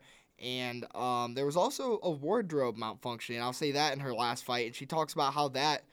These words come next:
really threw her off as well. And I'm sure if I was a female, that would probably throw me off a lot in my fight as well.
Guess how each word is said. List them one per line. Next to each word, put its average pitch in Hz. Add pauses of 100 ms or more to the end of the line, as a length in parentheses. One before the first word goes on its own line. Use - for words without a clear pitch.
(240)
really 143
threw 147
her 139
off 139
as 123
well. 175
And 147
I'm 143
sure 160
if 143 (380)
I 147
was 165
a 156
female, 160
that 143
would 156 (380)
probably 165
throw 180
me 175
off 156
a 156
lot 151
in 151
my 147
fight 151
as 147
well. 143